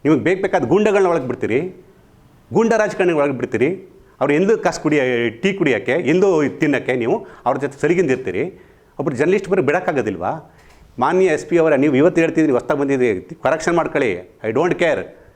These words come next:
ನಿಮ್ಮ ಪೊಲೀಸ್ ಇಲಾಖೆ ಸಿಬ್ಬಂದಿ ತರಬೇತಿ ಕೊಡಬೇಕು, ಕೊಡಬೇಕು. ತಪ್ಪು ಮಾಡಿದ್ರೆ ಒಳಗೆ, ಒಳಗೆ ಹಾಕ್ರಿ. ಯಾವ ಪೊಲೀಸ್, ಯಾವ ಪತ್ರಕರ್ತ ಅದು ನನಗೇನು?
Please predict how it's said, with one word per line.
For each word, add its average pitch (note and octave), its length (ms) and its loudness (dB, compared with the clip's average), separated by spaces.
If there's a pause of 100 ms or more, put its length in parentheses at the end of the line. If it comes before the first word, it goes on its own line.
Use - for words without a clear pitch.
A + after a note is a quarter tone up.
(440)
ನಿಮ್ಮ E3 260 4
ಪೊಲೀಸ್ F3 400 0
ಇಲಾಖೆ E3+ 640 0
ಸಿಬ್ಬಂದಿ D#3 320 0
ತರಬೇತಿ D#3+ 420 0
ಕೊಡಬೇಕು, D#3 680 -2
ಕೊಡಬೇಕು. D#3+ 640 0 (1000)
ತಪ್ಪು E3+ 240 -2
ಮಾಡಿದ್ರೆ G3 260 2
ಒಳಗೆ, E3 260 2
ಒಳಗೆ F#3+ 180 2
ಹಾಕ್ರಿ. G3 280 2
ಯಾವ D#3+ 260 2
ಪೊಲೀಸ್, F3 220 0
ಯಾವ D#3 280 2 (420)
ಪತ್ರಕರ್ತ F#3 520 0
ಅದು F3 120 0
ನನಗೇನು? D#3+ 640 0